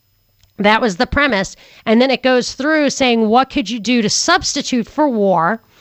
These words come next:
in order to keep the populace still in line? Because if they don't think there's a threat of war, they tend to lose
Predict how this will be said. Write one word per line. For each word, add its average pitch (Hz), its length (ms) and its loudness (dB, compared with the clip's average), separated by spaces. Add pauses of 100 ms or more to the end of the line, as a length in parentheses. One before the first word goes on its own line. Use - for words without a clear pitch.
(220)
in 226 140 4
order 247 240 2
to 262 120 -4
keep - 300 0
the 247 100 0
populace 226 560 -2
still 208 340 2
in 226 220 2
line? 277 420 2
Because 202 300 -2
if 214 100 -6
they 226 140 0
don't 269 260 0
think 277 200 -2
there's 226 180 -4
a - 40 -6
threat 240 440 -2
of 175 160 -4
war, 190 500 0 (420)
they 214 200 4
tend 254 380 -4
to - 160 0
lose 220 680 0